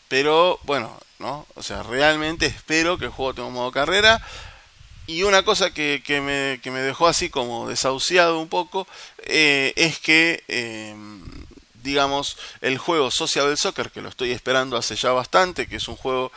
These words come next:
que va a ser el creador de Sensible Soccer, eh, John Hare, ya John Hare dijo que inicialmente va a salir sin modo carrera, con lo cual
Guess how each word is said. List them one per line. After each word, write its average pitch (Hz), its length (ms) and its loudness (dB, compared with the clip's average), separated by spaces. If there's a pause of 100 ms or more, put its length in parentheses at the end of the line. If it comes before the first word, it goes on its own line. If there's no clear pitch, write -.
(400)
que 120 80 2
va 127 160 6
a 127 60 2
ser 160 240 4
el 127 120 -2
creador 123 360 0
de 117 40 -4
Sensible 123 640 -4
Soccer, 190 460 -2 (540)
eh, 110 220 -4
John 139 240 -2
Hare, 170 400 6 (460)
ya 185 320 8
John 175 320 0
Hare 180 160 4
dijo 185 540 -2
que 151 120 2
inicialmente 175 520 2
va 156 80 6
a 147 40 4
salir 143 280 -2
sin 139 180 -4
modo 131 200 -6
carrera, 113 400 -6
con 127 180 -8
lo 143 100 -4
cual 180 300 6